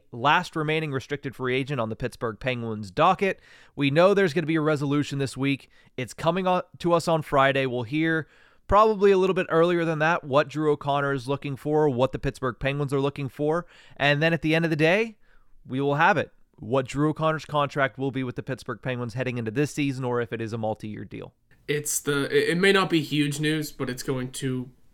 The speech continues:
Speaker 2: have a bigger ripple effect, and I think many are, uh,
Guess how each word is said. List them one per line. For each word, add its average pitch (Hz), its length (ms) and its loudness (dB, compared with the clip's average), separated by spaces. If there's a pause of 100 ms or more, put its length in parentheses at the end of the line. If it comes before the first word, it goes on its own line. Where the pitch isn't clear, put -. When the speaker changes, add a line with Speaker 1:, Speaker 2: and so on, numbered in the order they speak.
(200)
Speaker 2:
have 170 460 -2
a 165 60 2
bigger 151 320 0
ripple 143 320 0
effect, 131 280 -4
and 131 80 -4
I 127 40 -8
think 131 180 -6
many 123 280 -6
are, 127 300 -6 (640)
uh, 113 260 -10